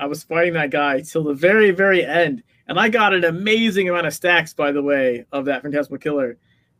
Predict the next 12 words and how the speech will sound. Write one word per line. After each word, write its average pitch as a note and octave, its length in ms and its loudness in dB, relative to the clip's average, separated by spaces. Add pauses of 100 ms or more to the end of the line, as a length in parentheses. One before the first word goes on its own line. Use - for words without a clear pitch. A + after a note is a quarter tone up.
(140)
I E3 140 2
had G3+ 200 2
a E3 60 4
lot E3+ 520 4
of D#3+ 80 0
stacks. D3+ 520 -4
I D#3 140 -4
sustained F3+ 520 -2
tank E3+ 300 -4
through D3+ 120 -4
so E3 300 -4
much. D#3+ 380 -4